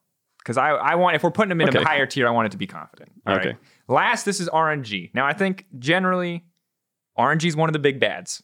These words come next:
Speaker 1: at this tournament. We know it. It's alongside Damwon. Everyone knows it. I don't, I, if you wanna buck the trend, speak up now. I, I'm all for the
Speaker 2: I think
Speaker 1: controversial
Speaker 2: there's a
Speaker 1: hot
Speaker 2: lot
Speaker 1: takes.
Speaker 2: of controversy. It's like, "F P X should be at M S I," you know, and then they bombed out against R N G. They completely,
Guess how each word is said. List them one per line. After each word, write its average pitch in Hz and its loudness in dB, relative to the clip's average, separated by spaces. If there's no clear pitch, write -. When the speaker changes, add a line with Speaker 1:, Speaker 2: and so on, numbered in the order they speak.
Speaker 1:
at - -20
this 107 -10
tournament. 101 -4
We 117 -6
know 98 -4
it. 113 -6
It's - -10
alongside 123 0
Damwon. 107 -2
Everyone 117 -2
knows 98 -8
it. 110 -8
I 107 -2
don't, 113 -4
I, 117 0
if 127 -4
you 143 -2
wanna 156 2
buck - -2
the 143 -10
trend, 139 -2
speak - -2
up 151 2
now. 131 0
I, 131 2
I'm 135 -4
all 139 4
for 156 -4
the 147 2
Speaker 2:
I - -2
think - -6
Speaker 1:
controversial 147 2
Speaker 2:
there's - 6
a - 4
Speaker 1:
hot 160 4
Speaker 2:
lot 160 4
Speaker 1:
takes. 113 2
Speaker 2:
of 147 4
controversy. 120 2
It's 110 0
like, 110 2
"F 107 -2
P 101 0
X 90 -2
should 107 -2
be 95 0
at 92 2
M 95 0
S 98 -2
I," 113 4
you 107 4
know, 110 4
and 104 2
then 104 2
they 104 2
bombed 110 0
out 110 4
against 107 0
R 104 4
N 95 0
G. 104 2
They 95 2
completely, 101 -2